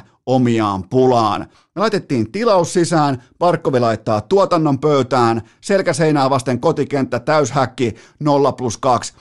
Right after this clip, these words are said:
ja ottelusarja enää kolme kaksi Tampalle ja pelillisesti, pelillisesti tähän on ollut Floridan ottelusarja ja nimenomaan Florida Panthersin, kun ei voi pitä-, pitäytyä pelkästään osavaltiossa, joten on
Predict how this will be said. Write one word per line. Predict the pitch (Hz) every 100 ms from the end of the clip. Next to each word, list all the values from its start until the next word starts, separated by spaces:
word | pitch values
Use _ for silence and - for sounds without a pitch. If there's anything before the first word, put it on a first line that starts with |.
| _
ja | 127
ottelusarja | 127 131 135 123 113 127 113 113
enää | 117 113 107
kolme | - 151 143 123
kaksi | - 113 -
Tampalle | 139 123 113 110 107 104 - -
ja | 123
pelillisesti, | 123 127 117 113 - 117 - 120
pelillisesti | 165 147 147 165 160
tähän | - 135 139
on | 131
ollut | 131 123 117 101 - _
Floridan | - 131 131 123 107 95 120 _ _
ottelusarja | - 123 123 113 101 95 113 110 98 85 -
ja |
nimenomaan | 117 120 120 113 113
Florida | 135 120 120
Panthersin, | 107 156 135 120 98 107 98
kun | 120 -
ei | 151
voi | 131
pitä-, | 123 135 - 160
pitäytyä | 160 147 123 127
pelkästään | 117 139 127 120 135 135
osavaltiossa, | 135 123 110 107 110 120
joten | 110 110
on | 117